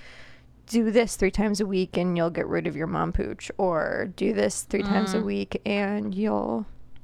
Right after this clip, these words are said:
Speaker 1: um, get
Speaker 2: Quick
Speaker 1: a bigger butt."
Speaker 2: fixes.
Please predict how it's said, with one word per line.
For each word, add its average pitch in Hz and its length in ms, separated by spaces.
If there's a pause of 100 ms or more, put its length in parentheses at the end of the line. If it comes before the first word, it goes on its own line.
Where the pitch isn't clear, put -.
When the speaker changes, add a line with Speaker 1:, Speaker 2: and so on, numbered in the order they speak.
(340)
Speaker 1:
um, 196 540 (460)
get 202 120
Speaker 2:
Quick 202 120
Speaker 1:
a 208 40
bigger 196 200
butt." 185 260 (100)
Speaker 2:
fixes. - 80